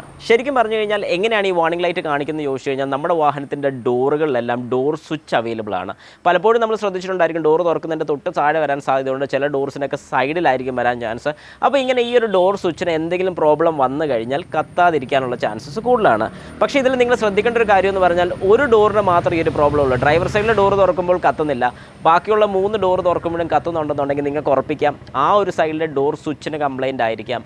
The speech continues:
അല്ലെങ്കിൽ ആ ഡോർ സ്വിച്ച് വരുന്ന ലൈൻ ചിലപ്പം എലി കടിച്ചതുമാകാം. ഇങ്ങനെ ഒരു പ്രശ്നം കൊണ്ട് ഈ പറഞ്ഞ സംഭവം കാണിക്കാം. ഇനി അതല്ല വേറൊരു പ്രശ്നം എന്താണെന്ന് ചോദിച്ചു കഴിഞ്ഞാൽ എല്ലാ ഡോറുകളും, അതായത് നാല് ഡോറും ബാക്കിലത്തെ ഡിക്കിയും ഓപ്പൺ ചെയ്യുന്ന സമയത്ത് സാധാരണ ഈ ഒരു വാർണിംഗ് ലൈറ്റ്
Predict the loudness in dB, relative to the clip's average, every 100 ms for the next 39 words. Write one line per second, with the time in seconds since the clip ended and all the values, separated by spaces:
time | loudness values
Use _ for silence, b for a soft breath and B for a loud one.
0 | -4 -2 0 -2 -4 -6 B B 0 2
1 | 4 2 0 -2 -4 -2 -2 -2 -2 0
2 | -2 -6 -10 -4 -4 -4 -8 -8 -6 0
3 | 2 2 0 -2 -2 -2 -2 -8 -10 -8
4 | -2 0 0 -2 -4 -4 -4 -2 -4 -6
5 | -6 -2 -2 -2 -4 -6 -4 -2 0 0
6 | -2 -4 B B -6 0 2 2 0 2
7 | 2 2 2 2 0 -4 -6 -6 -4 -2
8 | -2 -2 -6 -8 -8 -6 -8 -6 -4 -4
9 | -4 -2 -2 0 0 2 0 0 -2 0
10 | 0 0 -2 -6 B B B -2 0 2
11 | 2 0 0 0 -2 0 0 0 -4 -6
12 | -4 -6 -6 -6 -4 -2 -2 -4 -4 -6
13 | -4 -4 -4 -4 -2 0 2 0 -2 -6
14 | -4 -4 -4 -4 -4 -4 -4 -4 -4